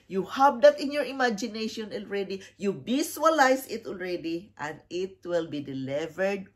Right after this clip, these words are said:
onto you. It's very difficult, guys, to believe when you don't have nothing there at the moment. How can I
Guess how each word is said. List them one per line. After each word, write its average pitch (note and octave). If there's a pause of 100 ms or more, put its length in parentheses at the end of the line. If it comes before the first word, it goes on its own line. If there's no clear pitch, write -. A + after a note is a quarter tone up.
onto C#3
you. C#3 (260)
It's -
very E3
difficult, F3
guys, B3
to D4
believe C#4+
when D4
you D4+
don't C#4
have A3 (640)
nothing G3
there E3+
at -
the C#3
moment. B3+ (200)
How F#3+ (160)
can F3+ (100)
I E3+